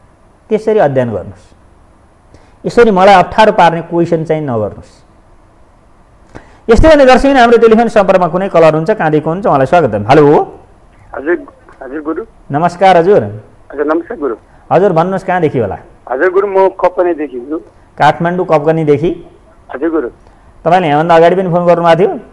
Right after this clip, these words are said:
Speaker 2: हजुर, मैले अर्को नम्बरमा गरेको थिएँ।
Speaker 1: अर्को नम्बरमा भनेपछि तपाईँले अहिले भर्खर टेलिभिजनमा गर्नुभयो होइन?
Speaker 2: अहिले त टेलिभिजनमा गरिरहेको छु हजुर।
Speaker 1: यहाँभन्दा अगाडि के?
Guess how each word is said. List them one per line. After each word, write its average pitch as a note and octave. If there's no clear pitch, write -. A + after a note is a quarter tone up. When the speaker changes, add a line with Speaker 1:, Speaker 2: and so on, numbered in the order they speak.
Speaker 2:
हजुर, F3+
मैले G3
अर्को F#3
नम्बरमा D#3
गरेको C#3+
थिएँ। F#3
Speaker 1:
अर्को D#3
नम्बरमा E3+
भनेपछि F3
तपाईँले F3+
अहिले E3+
भर्खर F3
टेलिभिजनमा E3+
गर्नुभयो D#3+
होइन? D#3
Speaker 2:
अहिले -
त -
टेलिभिजनमा A#3
गरिरहेको F3+
छु C#3
हजुर। C3+
Speaker 1:
यहाँभन्दा F3+
अगाडि D#3+
के? F#3+